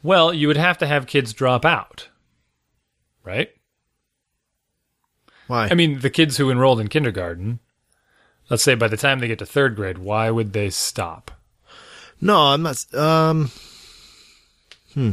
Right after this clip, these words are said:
Speaker 1: And
Speaker 2: No, wha-
Speaker 1: a-, at least as it stands today, the, there's no chance of low enrollment. There's a waiting list.
Speaker 2: Oh, all right. Okay, well,
Speaker 1: So
Speaker 2: I
Speaker 1: I
Speaker 2: got
Speaker 1: could, I, I could see it tapering, you know, th-, maybe, like,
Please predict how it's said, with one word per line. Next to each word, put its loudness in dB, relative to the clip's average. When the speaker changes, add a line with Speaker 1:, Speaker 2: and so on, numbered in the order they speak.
Speaker 1:
And 2
Speaker 2:
No, 6
wha- 4
Speaker 1:
a-, -6
at -4
least 2
as 2
it -6
stands 0
today, 4
the, 0
there's 0
no 4
chance 0
of -2
low 0
enrollment. -4
There's -4
a -4
waiting -6
list. -14
Speaker 2:
Oh, 0
all -2
right. 0
Okay, 2
well, -4
Speaker 1:
So 4
Speaker 2:
I 4
Speaker 1:
I 4
Speaker 2:
got 0
Speaker 1:
could, -12
I, -2
I -4
could 0
see 2
it -2
tapering, 2
you -2
know, 2
th-, -6
maybe, 2
like, -4